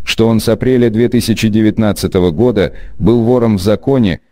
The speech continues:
но сам же себе противоречил, указывая, что он никак не проявлял свой статус, не распоряжался общаком, никому не раздавал криминальных званий, не участвовал в разрешении конфликтов между осуждёнными в Елецкой двойке.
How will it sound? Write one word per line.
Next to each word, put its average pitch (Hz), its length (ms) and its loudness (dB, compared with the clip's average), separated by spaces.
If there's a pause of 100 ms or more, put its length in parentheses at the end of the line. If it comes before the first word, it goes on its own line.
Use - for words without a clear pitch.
(120)
но 104 180 0
сам 156 220 0
же 143 140 0
себе 131 260 0
противоречил, 120 840 0 (240)
указывая, 92 720 0 (220)
что 110 240 -2
он 110 120 2
никак 107 340 0
не 107 120 2
проявлял 98 480 2
свой 95 280 2
статус, - 520 -2 (260)
не 110 160 2
распоряжался 117 800 0
общаком, 104 640 0 (280)
никому 117 400 2
не 123 120 2
раздавал 117 480 2
криминальных 101 680 2
званий, 101 540 0 (260)
не 104 160 2
участвовал 135 640 0
в 120 80 0
разрешении 120 720 2
конфликтов 110 640 0
между 104 340 2
осуждёнными 104 720 0
в 90 60 -2
Елецкой 92 560 0
двойке. 85 540 -2